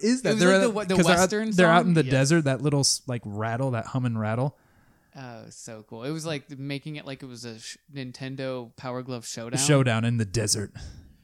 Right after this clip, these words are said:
Speaker 1: Two men
Speaker 2: <sighs>
Speaker 1: enter, one man leaves.
Speaker 2: So that is your awesome quote in geek history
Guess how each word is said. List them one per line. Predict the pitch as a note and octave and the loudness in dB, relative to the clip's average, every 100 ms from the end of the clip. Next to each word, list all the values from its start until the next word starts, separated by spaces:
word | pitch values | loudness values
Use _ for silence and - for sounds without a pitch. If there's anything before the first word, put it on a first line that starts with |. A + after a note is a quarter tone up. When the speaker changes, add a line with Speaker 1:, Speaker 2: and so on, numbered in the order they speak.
| _ | _
Speaker 1:
Two | - E3+ | 2 2
men | C3+ A#2+ | 4 2
Speaker 2:
<sighs> | |
Speaker 1:
enter, | A#2+ - G#2 F#2+ - | 0 0 -2 -4 -8
one | G#2+ A2 G2+ | -4 -4 -2
man | G2+ G#2 | -6 -6
leaves. | G#2+ G2+ F#2+ - | -6 -6 -8 -10
Speaker 2:
So | - E3+ E3+ E3 D#3+ D#3 | -8 -4 -2 -2 -4 -6
that | F3 G#3+ G#3+ | -6 -6 -6
is | F3 | -6
your | E3 D3 | -6 -4
awesome | D#3 D3+ D3 C3+ | -4 -4 -8 -10
quote | - D3+ C3 - _ | -6 -4 -6 -10 _
in | C#3 C3+ | -10 -10
geek | B2 E3 - | -8 -10 -6
history | D#3 C#3 C#3+ C3 B2 A#2 | -8 -8 -8 -8 -8 -12